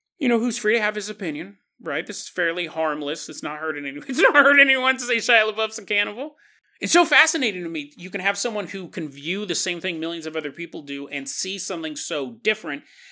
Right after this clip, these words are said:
And the reason why is because they're, really what they're seeing is they're seeing famous people eat meat. That's it.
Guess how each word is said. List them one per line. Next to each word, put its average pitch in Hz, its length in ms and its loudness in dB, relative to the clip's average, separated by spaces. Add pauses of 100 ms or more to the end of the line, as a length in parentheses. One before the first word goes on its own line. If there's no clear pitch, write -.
(140)
And 180 200 -2
the 175 80 0
reason 196 280 -2
why 190 200 4
is 196 100 0
because 165 380 -6
they're, 175 240 4 (420)
really 339 240 4
what 320 140 4
they're 220 120 2
seeing 285 300 -2
is 175 100 -4
they're 208 140 -2
seeing 196 400 -6
famous 277 680 0
people 180 680 -10 (1040)
eat 269 540 4 (720)
meat. 214 520 0 (1500)
That's 196 200 0
it. 254 240 2